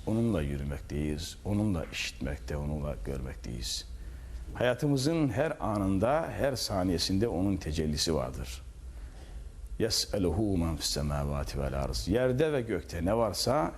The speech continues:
hepsi ondan dilenirler. Onun tecellisiyle ayaktayız. O tecellisini bir an kesecek olursa birdenbire yok oluveririz.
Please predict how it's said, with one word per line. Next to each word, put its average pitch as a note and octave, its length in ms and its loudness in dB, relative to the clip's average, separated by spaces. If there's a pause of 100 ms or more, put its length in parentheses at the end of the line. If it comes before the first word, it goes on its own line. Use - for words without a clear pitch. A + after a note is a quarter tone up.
hepsi - 380 0
ondan D#2+ 480 0
dilenirler. C2+ 600 -4 (440)
Onun D#3+ 240 4
tecellisiyle B2+ 720 2
ayaktayız. C#2 680 -4 (460)
O C3+ 160 2
tecellisini D#2+ 760 0
bir G2+ 160 2 (100)
an C#2+ 200 -2 (200)
kesecek C#2+ 400 -2 (640)
olursa B2 580 2 (600)
birdenbire F#2 640 0
yok D#2+ 220 -4
oluveririz. C2 580 -4